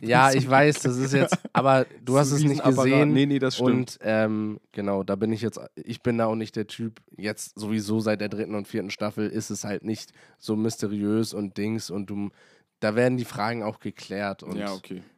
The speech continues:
Speaker 1: du musst jetzt nicht mehr so, „Oh, was ist das mit dem Upside Down und was ist mit
Speaker 2: Aber das ist ja
Speaker 1: Eleven
Speaker 2: zum Beispiel
Speaker 1: passiert?“
Speaker 2: das
Speaker 1: und
Speaker 2: komplette Gegenteil von achtzehnhundertneunundneunzig von der letzten Folge.
Speaker 1: Ja, das stimmt, ja. <laughs> Ja,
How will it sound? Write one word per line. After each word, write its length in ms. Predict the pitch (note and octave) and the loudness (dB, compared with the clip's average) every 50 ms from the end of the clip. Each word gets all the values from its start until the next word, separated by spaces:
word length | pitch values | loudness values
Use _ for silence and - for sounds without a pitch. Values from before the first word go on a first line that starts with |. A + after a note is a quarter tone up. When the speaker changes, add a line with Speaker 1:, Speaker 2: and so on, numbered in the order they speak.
| _ _ | _ _
Speaker 1:
du 100 | - G2+ G2 | -16 -12 -10
musst 200 | G2+ G#2 - - | -10 -10 -8 -8
jetzt 200 | G#2 F#2 - - | -8 -8 -6 -8
nicht 120 | G#2 G2+ | -8 -6
mehr 140 | G#2+ G#2 G2 | -6 -8 -8
so, 140 | - G2 F#2 | -6 -10 -10
„Oh, 180 | - G#2+ A2 A2 | -10 -14 -12 -10
was 180 | G#2+ G2+ - F#2+ | -10 -8 -8 -8
ist 140 | G2+ - - | -8 -8 -8
das 140 | F#2+ - - | -10 -8 -10
mit 100 | G#2+ - | -10 -8
dem 120 | G#2+ G2 - | -8 -8 -8
Upside 340 | G2+ G#2 - - A2+ G2+ F2+ | -10 -14 -12 -8 -8 -8 -8
Down 340 | - G2 G2 G#2+ A2+ G#2+ | -6 -6 -4 -4 -2 -2
und 120 | G2 F#2+ G2 | -4 -4 -6
was 160 | G2 G2 - | -8 -10 -12
ist 100 | G#2 - | -10 -6
mit 80 | G#2+ G2+ | -6 -4
Speaker 2:
Aber 80 | G#2 A2 | -4 -2
das 100 | A#2 G#2+ | 0 2
ist 60 | A2+ | 2
ja 40 | A#2+ | 2
Speaker 1:
Eleven 160 | - A#2 A#2 | 2 0 -2
Speaker 2:
zum 100 | A#2 D3 | -2 0
Beispiel 300 | - - - - C#3 B2+ | -2 -2 -2 -2 -4 -2
Speaker 1:
passiert?“ 260 | A#2+ A2+ A#2+ A#2 A#2 | -2 0 0 0 0
Speaker 2:
das 120 | A#2 B2+ - | -2 -2 -4
Speaker 1:
und 40 | D2+ | -6
Speaker 2:
komplette 340 | C3 B2 B2 C3+ B2 B2 A#2+ | -6 -4 -4 -6 -6 -6 -8
Gegenteil 520 | A2+ A#2 A#2+ B2+ C#3+ D#3 - D3+ C3 C3+ C3 | -6 -6 -6 -6 -6 -6 -6 -4 -4 -4 -6
von 220 | - - A#2+ A2+ - | -8 -10 -10 -10 -10
achtzehnhundertneunundneunzig 840 | B2+ B2+ - - - B2 A#2 A2+ A2+ A2+ A2+ A2 A#2+ B2+ - - - | -12 -14 -12 -10 -8 -6 -4 -4 -4 -6 -6 -6 -8 -10 -12 -16 -14
von 120 | - A2 | -12 -10
der 100 | G#2+ G#2+ | -8 -6
letzten 360 | A2 B2+ - - - - G2+ - | -8 -8 -8 -8 -10 -10 -12 -14
Folge. 260 | - - G#2 G2+ - | -10 -8 -4 -2 2
Speaker 1:
Ja, 240 | C#3+ D3 D3+ D3 C#3+ | 4 4 4 4 4
das 160 | C#3+ C3 - | 2 0 -2
stimmt, 340 | - A#2 G2 F2+ F2+ - - | -4 -6 -6 -6 -8 -10 -8
ja. 320 | G#2+ G2 G2 F#2+ G2 - _ _ _ | -6 -4 -2 -4 -4 -6 _ _ _
<laughs> 280 | - - - C3+ B2+ | -12 -10 -8 -6 -8
Ja, 420 | A2+ G#2+ A2+ A2 A#2 A#2 A2 A2 | -6 -6 -8 -6 -4 -4 -4 -6